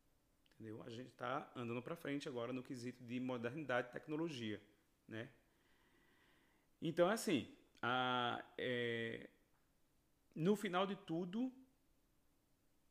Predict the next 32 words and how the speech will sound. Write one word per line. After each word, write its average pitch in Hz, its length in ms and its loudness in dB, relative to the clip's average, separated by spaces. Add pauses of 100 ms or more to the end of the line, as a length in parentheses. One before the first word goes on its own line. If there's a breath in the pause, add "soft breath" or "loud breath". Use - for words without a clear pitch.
(600)
a 143 100 8
gente 147 240 0
não 170 120 2
tem 190 180 -2
a 185 40 -2
opção 170 260 -4
de 160 60 -2
não 160 140 -2
estar 160 200 -4
dentro 165 180 -4
da 185 100 -6
bolha, 117 360 -6 (120)
né? 110 200 -8 (720)
A 117 80 -8
gente 135 160 -6
pode 131 180 2
até 135 100 0
estar 156 140 -2
fora 135 280 -4
de 135 80 0
alguns 135 280 -2
grupos, 135 600 -10 (260)
mas 120 180 -4
fora 123 260 -4
da 135 100 -2
bolha 120 220 -4
a 120 40 -8
gente 120 180 -14
não 127 100 -8
tem 143 180 -12
como, 107 340 -14
né? 113 100 -20